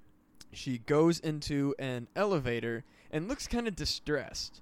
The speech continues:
and she fiddles around with some of the buttons on the elevator, like, doesn't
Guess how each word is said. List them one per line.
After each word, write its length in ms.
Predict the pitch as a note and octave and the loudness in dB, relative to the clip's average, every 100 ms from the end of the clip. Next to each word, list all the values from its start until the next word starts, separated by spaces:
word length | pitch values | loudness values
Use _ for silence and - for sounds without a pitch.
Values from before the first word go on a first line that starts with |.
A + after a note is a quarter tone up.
| - - - - | -20 -20 -20 -14
and 360 | - C3 C3 B2 | -6 -4 -4 -6
she 320 | - - C#3+ | -8 -4 -4
fiddles 440 | C3 - G3 G#3+ F#3 | -4 0 2 2 2
around 320 | D3+ D#3 D#3 | 2 2 0
with 180 | C#3 - | -2 -2
some 160 | D3 | -4
of 80 | C#3+ | -2
the 60 | B2+ | 2
buttons 380 | C3 C3 C3+ | 2 2 0
on 120 | B2+ C3 | -4 -2
the 120 | C3 | -2
elevator, 580 | B2 B2+ B2 B2 B2+ A#2+ | -2 -2 2 2 2 0
like, 240 | A2 - - - - - | -4 -10 -20 -20 -20 -6
doesn't 260 | C3+ C3 | -4 -4